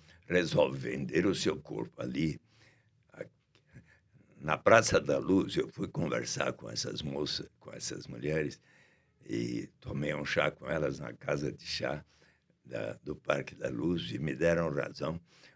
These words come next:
Ou para aquele rapaz que, não tendo alternativa para ajudar no orçamento da sua família, resolve se tornar o, o aviãozinho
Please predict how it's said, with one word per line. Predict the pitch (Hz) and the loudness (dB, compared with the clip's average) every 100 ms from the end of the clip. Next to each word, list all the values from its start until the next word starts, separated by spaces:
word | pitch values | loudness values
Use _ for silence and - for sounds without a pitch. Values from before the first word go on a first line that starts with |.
| _ | _
Ou | - 110 107 - _ _ _ _ - | -6 -2 -2 -6 _ _ _ _ -8
para | 98 90 85 - 80 | 2 4 4 4 0
aquele | 76 - 90 98 104 98 69 57 | 0 0 2 2 2 2 2 0
rapaz | - 80 - 95 85 78 | 0 0 2 4 4 2
que, | - 60 - _ _ - | -4 -8 -12 _ _ -6
não | 80 104 98 | -2 0 0
tendo | - 123 113 92 58 - _ _ _ | -2 -2 -2 -2 -4 -6 _ _ _
alternativa | 82 87 - 80 73 - - 107 90 73 - - | 2 2 2 -6 -6 -8 -4 -2 -2 -2 -8 -10
para | - 62 52 53 55 | -8 -6 -4 -6 -6
ajudar | 73 76 71 65 82 85 | -6 -4 -4 0 2 2
no | 80 58 | 0 -4
orçamento | 65 - - - 85 92 - | -6 -4 -6 -6 -6 -6 -8
da | - - - | -16 -16 -16
sua | - 95 78 | -8 -4 -4
família, | - 58 67 - - _ _ _ _ - | -6 -14 -14 -18 -20 _ _ _ _ -12
resolve | 57 55 85 69 - | -10 0 2 2 0
se | - - | -6 -8
tornar | - 55 65 69 65 | -14 -12 -6 -4 -4
o, | 58 - - _ _ _ - | -6 -12 -20 _ _ _ 0
o | 80 | 4
aviãozinho | 71 80 76 64 - 95 98 - | 4 2 0 0 0 2 2 -2